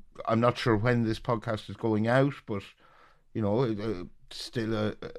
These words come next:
a late Christmas gift or, or an early New Year gift. Squires has done the definitive story of Barry's header across three pages. And, uh, you all, uh,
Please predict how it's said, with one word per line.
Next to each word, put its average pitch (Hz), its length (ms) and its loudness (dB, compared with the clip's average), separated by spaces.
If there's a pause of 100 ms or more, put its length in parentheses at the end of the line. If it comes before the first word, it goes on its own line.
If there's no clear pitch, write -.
(340)
a 101 60 0
late 117 340 8
Christmas 127 460 2
gift 139 420 4
or, 104 220 6
or 104 300 4
an 104 200 2
early 117 320 6
New 117 180 4
Year 123 320 2
gift. 135 420 0 (140)
Squires 143 840 12
has 131 260 4
done 135 380 10
the 120 120 6
definitive 127 1000 4 (600)
story 135 800 6 (180)
of 107 260 2
Barry's 120 420 10
header 123 500 2 (160)
across 131 520 8
three 135 280 4
pages. 131 680 4 (560)
And, 160 480 12 (100)
uh, 139 300 12
you 151 520 6 (100)
all, 135 480 8 (140)
uh, 110 440 8